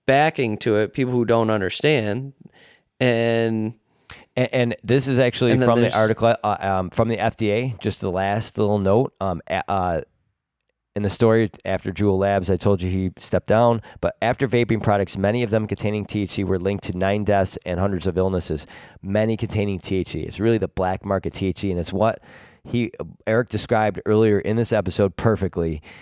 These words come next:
Speaker 2: It's people buy the good cartridges that are coming out of California and Oregon, and there's a huge supply of them because more are being made that can be sold there, right? Because,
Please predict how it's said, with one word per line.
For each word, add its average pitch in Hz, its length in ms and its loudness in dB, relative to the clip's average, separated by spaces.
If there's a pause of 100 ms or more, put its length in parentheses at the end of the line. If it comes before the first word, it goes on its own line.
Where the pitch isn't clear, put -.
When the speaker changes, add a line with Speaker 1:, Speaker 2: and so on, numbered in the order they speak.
(180)
Speaker 2:
It's - 200 -6
people 107 280 0
buy 98 280 0 (100)
the 95 140 0
good 107 200 2
cartridges 90 640 0
that 87 100 -2
are 82 60 -4
coming 95 220 -2
out 90 100 0
of 87 60 -4
California 85 600 -2
and - 80 -4
Oregon, 85 520 -2
and 98 160 -2
there's 95 160 0
a 82 40 -4
huge 110 280 -2
supply 131 560 0
of 98 200 2
them 87 380 -2 (540)
because 104 360 0
more 117 280 4
are 113 40 0
being 107 240 0
made 104 260 0
that 104 100 0
can 98 140 -4
be 101 100 -2
sold 120 540 2
there, 92 580 -2 (400)
right? 104 400 -2
Because, 95 480 0